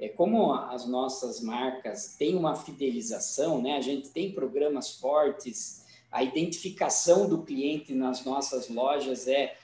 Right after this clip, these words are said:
a grande maioria, né? Então, a gente tá conectado, né, com o cliente direto e tem recorrência, né? Então, a, a gente viu o cliente mudar de comportamento,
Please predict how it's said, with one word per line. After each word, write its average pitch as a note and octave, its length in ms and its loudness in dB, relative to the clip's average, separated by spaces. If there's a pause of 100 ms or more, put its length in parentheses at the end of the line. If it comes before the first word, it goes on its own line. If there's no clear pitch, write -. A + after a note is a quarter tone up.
(180)
a B2+ 100 -8
grande E3 480 6
maioria, C#3 840 4
né? D3 160 0
Então, D3+ 220 -2
a D#3 60 -2
gente E3 560 -2 (280)
tá F#3 140 0
conectado, G3+ 1000 4 (560)
né, D3+ 160 0
com E3+ 200 2
o E3+ 100 0
cliente F3 520 0
direto F3 540 6
e G3+ 80 -2
tem G3+ 260 10
recorrência, F#3 960 6 (360)
né? C3+ 160 0
Então, F3 580 6 (360)
a, C#3+ 260 -2
a C#3+ 40 4
gente E3+ 380 0
viu F#3+ 400 2
o A3+ 160 2
cliente A3 460 6
mudar B3 720 4 (260)
de G#3 140 -4
comportamento, A3+ 1040 6